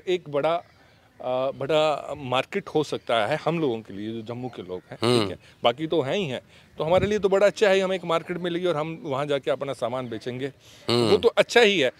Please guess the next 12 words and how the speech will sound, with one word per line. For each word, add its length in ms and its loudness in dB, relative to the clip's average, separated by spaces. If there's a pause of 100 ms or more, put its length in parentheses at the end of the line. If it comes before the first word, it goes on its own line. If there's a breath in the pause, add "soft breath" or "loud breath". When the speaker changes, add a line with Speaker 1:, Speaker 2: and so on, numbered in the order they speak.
(320 soft breath)
Speaker 1:
लेकिन 320 2 (400)
अभी 220 2
जो, 540 4
अ, 100 -20
सिचुएशन 760 0
च-, 140 -16 (160)
चल 140 2
रही 300 -2
है, 160 -2
जिस 220 -10
तरह 160 -4
से 320 -2